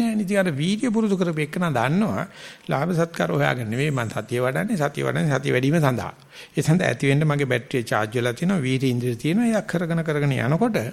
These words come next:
තේරෙනවා සත්පුරුෂයා කදාකත් ප්‍රතිඵල අපේක්ෂාවෙන් නෙවෙයි කරන්නේ.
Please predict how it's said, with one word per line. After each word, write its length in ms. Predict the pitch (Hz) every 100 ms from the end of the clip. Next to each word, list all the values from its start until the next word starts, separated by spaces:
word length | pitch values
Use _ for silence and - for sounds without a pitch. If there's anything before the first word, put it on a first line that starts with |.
| - - - - - -
තේරෙනවා 540 | - 156 175 208 214 220
සත්පුරුෂයා 760 | - 285 - 240 165 - 95 - - _ _ -
කදාකත් 680 | 185 170 156 170 214 226 214
ප්‍රතිඵල 340 | 170 156 160
අපේක්ෂාවෙන් 520 | 156 160 - 139 139
නෙවෙයි 220 | 123 127
කරන්නේ. 360 | 139 95 64 -